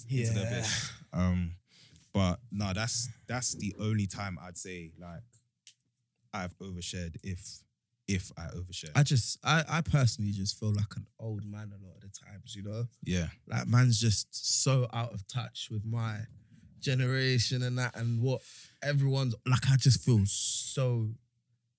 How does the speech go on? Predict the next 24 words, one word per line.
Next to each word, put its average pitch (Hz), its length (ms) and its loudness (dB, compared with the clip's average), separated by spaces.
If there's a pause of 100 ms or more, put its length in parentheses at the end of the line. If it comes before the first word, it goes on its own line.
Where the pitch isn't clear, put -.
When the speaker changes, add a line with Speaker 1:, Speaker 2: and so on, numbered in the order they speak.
(200)
Speaker 2:
out 120 140 -8
of 107 60 -12
touch. - 480 -10 (320)
Speaker 1:
Just 113 240 -4
what? 113 260 -6
Just - 220 0 (380)
being 101 380 2
the 92 80 -4
communicator 101 600 0
you 95 260 0
are 101 220 2
in 90 120 -2
comparison 92 440 -4
to 87 80 -8
everyone 87 320 -2
else's? 98 420 -2
Speaker 2:
Not 160 220 -2
even 151 280 4
just 113 220 2
the 110 60 -4
communic-, 110 420 -4
like, 123 200 -4
just 135 260 4
with 131 240 -4